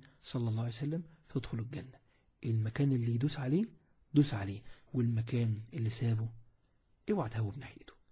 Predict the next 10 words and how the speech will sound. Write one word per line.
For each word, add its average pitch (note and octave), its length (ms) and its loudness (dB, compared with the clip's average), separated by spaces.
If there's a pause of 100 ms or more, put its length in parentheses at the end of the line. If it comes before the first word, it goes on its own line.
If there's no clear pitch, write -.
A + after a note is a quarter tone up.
(480)
يا D3+ 80 2
رب A#2+ 220 2
يهدينا A2 340 2
ويتوب G#2+ 280 -2
علينا G#2+ 360 0 (540)
ويرزقنا C#3 500 4
الهداية B2 480 2
والصلاح A#2+ 640 -2
والفلاح A#2+ 600 -2
والعافية A2+ 680 0